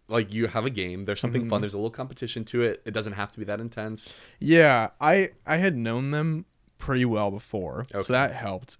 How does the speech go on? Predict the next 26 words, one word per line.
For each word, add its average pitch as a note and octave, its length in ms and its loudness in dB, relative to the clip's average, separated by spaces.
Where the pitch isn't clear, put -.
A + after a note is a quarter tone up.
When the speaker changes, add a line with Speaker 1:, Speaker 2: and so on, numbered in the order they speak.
Speaker 2:
And B2+ 220 -2
Speaker 1:
Yeah. A2 60 -8
Speaker 2:
w-, - 260 -8
mini C3 240 -4
golfing F3+ 200 0
was C#3 100 -2
one A#2 100 -2
of A2 60 -4
the G2+ 80 -8
last G#2 300 -10
things G#2+ 180 -8
that G#2+ 140 -10
we G#2 100 -10
did. G2+ 300 -10
Um, G#2+ 460 -6
we C3+ 120 2
went C3 260 -2
to, - 120 -16
like, G#2+ 220 -8
a A2+ 80 -8
plant - 380 -4
store B2+ 520 0
and, G#2+ 140 -2
Speaker 1:
Yeah. G2+ 80 -4
Speaker 2:
like, G2+ 320 -6
um, G#2+ 640 -6